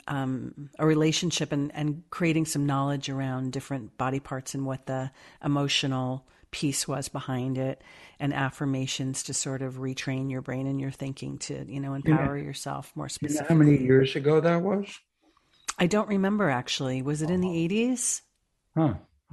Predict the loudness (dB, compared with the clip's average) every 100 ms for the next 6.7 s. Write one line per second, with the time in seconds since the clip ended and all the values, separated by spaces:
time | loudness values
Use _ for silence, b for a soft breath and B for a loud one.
0 | -16 _ _ _ _ _ _ b b b
1 | b 4 4 6 8 6 4 0 2 4
2 | 4 4 2 2 0 -2 -2 -2 -6 _
3 | -4 0 0 -2 -6 -8 -10 -12 -12 -10
4 | -12 -12 -18 _ _ _ _ B B B
5 | _ -6 -2 0 -2 -4 -6 -8 -8 -6
6 | -6 -4 -4 -6 -8 -8 -8